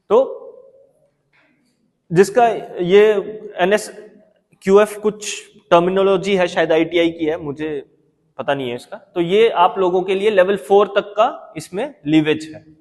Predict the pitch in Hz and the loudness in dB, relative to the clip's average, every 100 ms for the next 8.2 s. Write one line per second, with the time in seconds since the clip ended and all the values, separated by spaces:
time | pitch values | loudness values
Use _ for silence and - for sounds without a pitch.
0 | _ 180 190 175 _ _ _ _ 175 240 | _ -14 -12 -12 _ _ _ _ 4 4
1 | 247 262 247 226 226 226 220 - 220 233 | 6 2 2 -2 0 -2 -2 -2 0 2
2 | 240 220 - 175 180 220 214 190 185 214 | -2 -8 -8 -2 0 0 0 2 2 0
3 | 233 196 - 214 214 190 190 185 208 269 | -6 -8 -8 -10 -6 -6 -6 -6 -8 -8
4 | - _ _ _ _ _ _ _ _ 170 | -20 _ _ _ _ _ _ _ _ -6
5 | 185 208 214 175 180 175 170 226 - - | -2 -2 -2 -2 -2 -2 -6 -6 -10 -8
6 | 175 175 226 220 208 220 214 - - 185 | -8 -4 0 2 0 -2 -6 -6 -6 -4
7 | 170 151 135 120 110 98 - 151 127 117 | -2 -2 -2 -6 -8 -14 -12 -4 -4 -4
8 | 120 113 | -8 -14